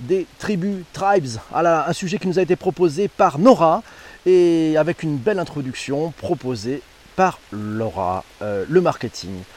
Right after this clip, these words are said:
Le marketing a commencé de masse, c'est segmenté, c'est targué de personnaliser son approche à grand renfort de data, c'est adressé aux niches et à présent aux tribus. Le mot tribu, il est évocateur de liens,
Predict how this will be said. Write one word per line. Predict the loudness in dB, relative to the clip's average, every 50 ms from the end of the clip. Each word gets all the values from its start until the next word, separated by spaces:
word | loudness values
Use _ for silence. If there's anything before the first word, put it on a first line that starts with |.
| -20 -20 -6 0
Le | 0 0
marketing | 2 0 -4 -2 -2 -2 -2 -2 -6 -8 -6 -2 -2
a | -4
commencé | -2 -4 -4 -4 -4 -6 -4 -4 -6 -4
de | -2 -4 -4
masse, | -2 -4 -6 -6 -8 -10 -16 -16
c'est | -10 -6 -6 -4
segmenté, | -4 -4 -4 -2 -2 -4 -4 -2 -4 -4 -2 -2 -6 -8 -12 -20 -20 -20 -20 -18
c'est | -16 -10 2 6 8 8 8 8 8 6 6 4 2 0 2
targué | 2 2 2 2 -2 -2 -4 -4 -4 -6
de | -6
personnaliser | -4 -4 -4 -4 -2 -2 0 0 0 0 -2
son | -2 -2 -2
approche | -2 -2 -2 -2 -4 -2 -2
à | -4
grand | -4 0 0 2 2
renfort | 2 0 0 0 -2 0
de | 0 0
data, | 0 0 0 0 -4 -6 -4
c'est | -6 0 0
adressé | 0 0 0 -2 -2 2 4 4 4 4 0 -18 -20 -18 -6 4
aux | 4 6 6
niches | 6 4 2 2 0 -4 -8 -8 2 4
et | 4 4
à | 4
présent | 2 0 -2 -2 0 0 -2 -2 -2 0 0
aux | 0
tribus. | 0 0 -2 -4 -2 -2 -8 -10 -10 -12 -20 -20 -20 -20 -10 -2
Le | 0 2
mot | 2 2
tribu, | 2 2 -2 -2 0 -2 -2 -4 -6 -8 -16 -8 -4
il | -2 0 0
est | 0 -2 -2
évocateur | -2 0 -2 -2 -2 0 -2 0
de | 0
liens, | 0 0 2 2 2 2 0